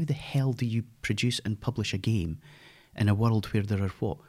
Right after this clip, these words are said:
one point seven million apps on the App Store? I can't even remember how many games there are on Steam.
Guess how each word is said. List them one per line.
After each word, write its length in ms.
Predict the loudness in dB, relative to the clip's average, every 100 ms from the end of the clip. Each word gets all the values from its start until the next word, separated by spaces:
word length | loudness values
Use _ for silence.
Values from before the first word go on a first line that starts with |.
| _
one 180 | 0 0
point 260 | 2 0 2
seven 540 | 0 0 2 4 4
million 360 | 4 4 2 2
apps 360 | 0 -2 -2 -2
on 100 | 0
the 80 | 0
App 180 | -2 -4
Store? 300 | -2 -2 -2 -6 -18 -20 -20 -20 -20 _ _ _ -12
I 60 | -10 -4
can't 280 | 0 2 2
even 120 | 4
remember 420 | 4 6 4 4
how 140 | 0 -2
many 180 | -2 -2
games 280 | -2 -2
there 160 | -2 -2
are 100 | 0 0
on 120 | 0
Steam. 360 | 0 2 2